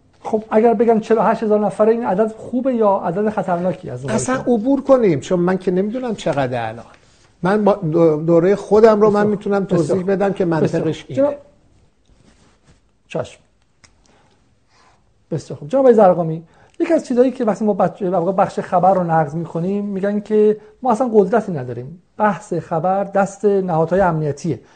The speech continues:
Speaker 1: سر آبان نود و هشت شورای عالی امنیت ملی و آقای شمخانی دستور دادن. مسئلهٔ دیگه‌ای که اتفاق میفته، وزار-، وزارت اطلاعات دخالت می‌کنه، نهاد امنیتی دیگه دخالت می‌کنه. آیا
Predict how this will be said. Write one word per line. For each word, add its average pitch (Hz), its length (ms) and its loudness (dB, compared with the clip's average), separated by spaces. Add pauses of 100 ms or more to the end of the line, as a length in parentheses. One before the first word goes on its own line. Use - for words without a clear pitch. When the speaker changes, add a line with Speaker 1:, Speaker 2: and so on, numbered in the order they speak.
(300)
Speaker 1:
سر 196 240 -2
آبان 180 440 0
نود 175 180 0
و 180 40 2
هشت 208 360 -2
شورای 185 340 0
عالی 180 260 0
امنیت 170 320 -4
ملی 180 300 -4
و 196 60 0
آقای 190 160 2
شمخانی 180 800 -2
دستور 151 340 -4
دادن. 139 300 -4 (360)
مسئلهٔ 185 360 2
دیگه‌ای 208 260 0
که 220 120 0
اتفاق 185 380 0
میفته، 196 640 -2 (440)
وزار-، 190 460 2
وزارت 196 260 0
اطلاعات 196 480 2
دخالت 123 400 -10
می‌کنه، 123 400 -14 (140)
نهاد 170 340 0
امنیتی 175 480 -2
دیگه 175 180 0
دخالت 127 420 -4
می‌کنه. 127 300 -14 (580)
آیا 262 440 6